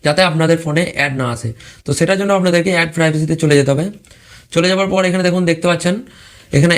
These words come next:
অ্যাড টপিকস, অ্যাপ সাজেস্টেড অ্যাডস। তো এগুলো আপনারা অবশ্যই অফ করবেন। দেখুন এগুলো কিন্তু সব on হয়ে আছে, সাইডে দেখুন লেখা আছে on।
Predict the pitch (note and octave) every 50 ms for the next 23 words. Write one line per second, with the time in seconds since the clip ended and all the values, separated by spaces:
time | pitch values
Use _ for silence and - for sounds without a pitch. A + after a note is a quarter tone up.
0 | F3+ - D3+ D#3+ D#3 D#3+ - D#3 D3 - E3+ F#3+ G3 - - - - _ _ _
1 | _ _ _ _ - C#3+ D#3 D#3 - - D3 C#3+ D3+ D#3+ D#3+ - E3 F3+ F#3 F3+
2 | - - _ _ _ _ - C3+ C#3 A2 - - - - _ _ _ _ _ _
3 | _ _ - C#3+ - - D#3 D#3 F3+ G3 G3 F#3 E3+ D#3+ D#3+ E3 F3 F3 D#3 C#3+
4 | D#3+ D#3 - E3 D3 C3 - - D3 C3+ C3 B2 A#2+ C#3 D3 D3+ C#3+ C#3+ D3+ D3+
5 | D3 D3 C#3 D3+ D#3 - C#3+ C#3 C#3+ - - B2 C3 C#3 C#3 C#3 C#3 C3+ C3 -
6 | - A2+ A2 - - - - C3 C3 C#3+ - C#3+ D3+ D3 E3+ E3 D3 C#3+ D3+ C#3+
7 | D#3+ C#3+ C3 C3 C3 A#2